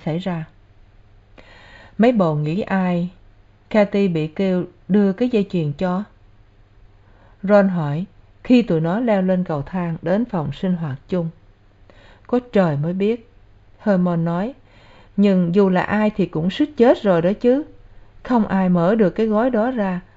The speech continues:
mà không chạm vào chiếc dây chuyền." "Cái đó có thể dành cho nhiều người lắm," Harry nói. "Như thầy Dumbledore, bọn tử thần thực tử phải thích muốn chết luôn nếu tống cổ được thầy. Thầy chắc chắn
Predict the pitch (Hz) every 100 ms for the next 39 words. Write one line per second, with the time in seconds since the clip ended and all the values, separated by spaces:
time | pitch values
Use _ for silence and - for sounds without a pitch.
0 | - 190 170 - 220 214 165 147 170 160
1 | 151 247 269 208 185 175 147 143 - -
2 | - - - - - - - - - -
3 | - - - - 220 214 202 247 277 277
4 | 202 208 196 147 175 185 180 170 156 170
5 | 147 156 165 262 - _ _ - - 190
6 | 180 175 165 170 196 285 - - - -
7 | - 233 247 247 175 185 202 208 190 185
8 | 175 185 - - - - 175 180 196 196
9 | 247 208 156 160 165 - 160 147 180 -
10 | _ - 160 151 - 294 294 214 220 262
11 | 262 294 269 208 180 180 - - - -
12 | 208 269 285 247 302 175 190 156 - 185
13 | 160 147 - _ _ - - - 233 202
14 | 190 311 - 226 269